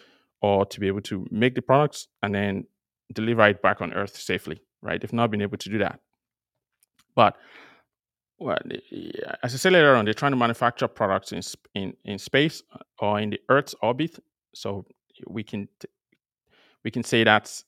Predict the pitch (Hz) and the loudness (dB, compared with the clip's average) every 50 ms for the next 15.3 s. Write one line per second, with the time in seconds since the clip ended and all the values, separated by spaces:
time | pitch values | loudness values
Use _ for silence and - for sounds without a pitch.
0 | _ _ _ - 107 98 98 - 101 101 - - 117 113 - - 131 123 123 - | _ _ _ -8 -8 -6 -6 -4 -4 -4 -4 -6 -8 -10 -6 -4 -4 -4 -4 -6
1 | _ _ _ - - 113 113 117 117 123 127 123 _ _ _ - 101 101 - - | _ _ _ -20 -16 -14 -10 -6 -6 -6 -6 -8 _ _ _ -10 -10 -8 -8 -8
2 | 107 - - - - _ _ _ _ _ - - 110 101 - - - _ _ _ | -10 -10 -12 -16 -20 _ _ _ _ _ -16 -14 -14 -14 -14 -16 -20 _ _ _
3 | 113 107 104 - - _ - 113 104 98 98 - 110 113 113 120 117 117 113 - | -12 -12 -10 -12 -14 _ -12 -10 -10 -12 -8 -4 0 0 2 2 2 2 0 0
4 | - 107 107 104 101 92 - - _ _ _ _ - - - 85 87 - - - | -2 -2 -2 -2 -2 -4 -6 -10 _ _ _ _ -16 -12 -12 -12 -12 -14 -14 -12
5 | 98 101 87 - 101 - - - - - - - 95 - - - 107 95 - - | -10 -6 -4 -4 -4 -4 -6 -12 -14 -8 -4 -4 -4 -4 -4 -8 -8 -8 -8 -10
6 | - - - - _ _ _ _ _ _ _ _ _ _ _ _ - - 104 101 | -14 -18 -20 -20 _ _ _ _ _ _ _ _ _ _ _ _ -6 -4 -2 -2
7 | - - - - - - - - - - - _ _ _ _ _ _ _ _ _ | -4 -4 -6 -6 -4 -4 -4 -6 -10 -16 -18 _ _ _ _ _ _ _ _ _
8 | - - 104 123 - _ _ _ _ _ _ - _ _ _ _ _ _ _ _ | -10 -8 -8 -8 -8 _ _ _ _ _ _ -20 _ _ _ _ _ _ _ _
9 | - - - - _ - - - - _ _ _ _ 151 135 139 143 151 151 240 | -18 -16 -16 -16 _ -10 -10 -10 -10 _ _ _ _ -10 -8 -6 -4 0 2 2
10 | 240 220 226 226 220 - - - 156 190 208 - - 208 185 - 123 120 117 101 | 2 2 2 0 -2 -2 -4 -2 0 0 0 2 2 0 2 2 2 2 2 2
11 | 101 - - - - 85 98 98 - - - _ _ - 107 98 - - 110 110 | 0 -4 -8 -10 -6 -4 -4 -4 -4 -6 -10 _ _ -10 -8 -8 -6 -4 -4 -6
12 | - - - - 104 107 135 135 - - - _ _ _ _ - 160 165 156 - | -6 -6 -6 -6 -4 -4 -4 -6 -6 -10 -18 _ _ _ _ -4 -2 -2 -2 0
13 | 131 113 101 - - 123 113 110 104 - _ - - 123 110 101 - 120 - - | 0 -2 -2 -2 -4 -6 -6 -6 -6 -12 _ -10 -6 -6 -4 -2 -4 -4 -4 -4
14 | - 143 127 123 - - 120 117 110 101 - - - 104 107 104 87 87 - 85 | -6 -6 -6 -6 -6 -4 -4 -2 -2 -4 -8 -10 -10 -8 -6 -6 -8 -8 -8 -10
15 | 85 - - - - - | -10 -10 -12 -16 -20 -20